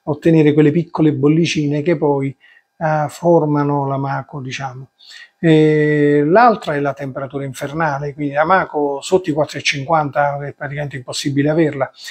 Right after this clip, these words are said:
Se voi vedete, ci sono dei pizzaioli, la pizza italiana, per esempio, che si cuoce a trecento gradi, è molto uniforme la cottura del, del cornicione, ha questa, questa,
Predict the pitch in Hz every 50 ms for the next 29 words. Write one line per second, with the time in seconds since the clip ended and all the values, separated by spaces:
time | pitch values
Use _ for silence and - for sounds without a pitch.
0 | - - - - - - 185 196 294 330 285 233 165 135 127 120 110 - - 131
1 | - - 233 - - 180 139 131 131 135 151 170 170 - 165 - - - 165 156
2 | 156 156 143 135 135 135 131 143 143 143 151 151 - 240 - - - 151 147 -
3 | 139 139 151 156 151 135 127 120 123 135 135 123 156 151 139 151 147 123 - 127
4 | - 151 143 135 127 - 185 180 - 151 - _ - 147 - 151 147 139 131 151
5 | 131 139 135 123 - 113 120 131 127 _ - - - - - _ - - 269 285
6 | - - 165 175 254 339 - - 160 139 123 - - 311 - - 143 127 131 123
7 | 123 120 - 127 _ _ - 143 135 139 143 139 135 - _ _ _ _ _ _
8 | _ - 135 131 143 143 135 131 131 131 131 131 131 123 127 131 - - 151 135
9 | 143 147 139 - 160 143 135 131 131 139 156 180 208 190 - - 156 143 - -
10 | 147 143 143 147 147 147 147 143 123 - 165 135 - - 160 151 151 147 147